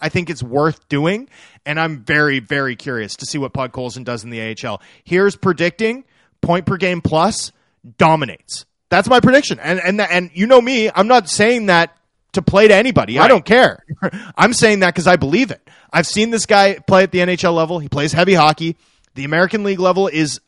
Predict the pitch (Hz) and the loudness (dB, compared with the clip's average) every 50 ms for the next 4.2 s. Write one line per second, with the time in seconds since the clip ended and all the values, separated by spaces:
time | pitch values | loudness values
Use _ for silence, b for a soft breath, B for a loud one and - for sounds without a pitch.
0 | _ _ _ _ _ _ _ _ _ _ _ _ 147 147 175 226 254 233 - - | _ _ _ _ _ _ _ _ _ _ _ _ -4 2 4 4 4 2 0 -4
1 | - 175 185 165 - - 175 156 - 139 151 180 175 135 131 123 104 _ 214 196 | -8 -8 -8 -8 -6 -4 -4 -4 -4 -6 -6 -6 -8 -10 -12 -18 -16 _ -10 -8
2 | 180 170 156 127 156 151 123 120 127 127 151 202 247 262 - b b b b b | -8 -8 -8 -6 -8 -8 -8 -8 -6 -6 -4 -4 -6 -8 -12 b b b b b
3 | b b b 147 139 175 165 - - _ _ - - - 180 185 202 214 208 208 | b b b -2 0 0 0 -2 -10 _ _ -12 -8 -4 -2 0 0 0 0 -2
4 | 208 190 - - | -4 -6 -10 -16